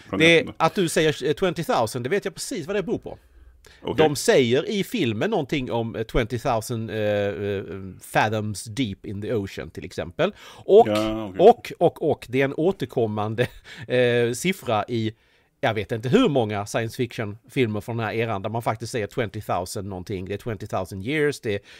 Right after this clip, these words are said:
Speaker 1: du vet, det är massa med twenty thousand, så det är det vanliga. Men denna heter inte så, den heter twenty million miles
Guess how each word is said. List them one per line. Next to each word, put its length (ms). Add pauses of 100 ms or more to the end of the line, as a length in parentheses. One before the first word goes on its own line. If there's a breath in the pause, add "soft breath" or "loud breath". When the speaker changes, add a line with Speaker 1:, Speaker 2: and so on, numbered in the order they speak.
(160 loud breath)
Speaker 1:
du 80
vet, 220
det 80
är 40
massa 520
med 120
twenty 240
thousand, 380
så 80
det 80
är 40
det 80
vanliga. 640
Men 160
denna 220
heter 340
inte 120
så, 180
den 120
heter 160
twenty 340
million 460
miles 480